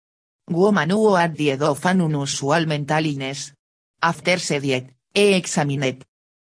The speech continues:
her brain and found many abnormal clumps,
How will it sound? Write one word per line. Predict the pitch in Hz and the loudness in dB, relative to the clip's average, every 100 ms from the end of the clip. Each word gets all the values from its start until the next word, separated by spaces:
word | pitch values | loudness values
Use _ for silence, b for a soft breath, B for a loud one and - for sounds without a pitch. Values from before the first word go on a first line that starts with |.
| _ - | _ -4
her | 180 | -2
brain | 175 196 190 | 2 2 2
and | 170 170 | 0 0
found | 165 156 147 | 0 0 0
many | 143 185 185 | 0 2 2
abnormal | 165 160 160 143 151 160 | 2 0 -2 -2 -2 -2
clumps, | 156 151 139 135 - - | 0 -2 -2 -6 -12 -16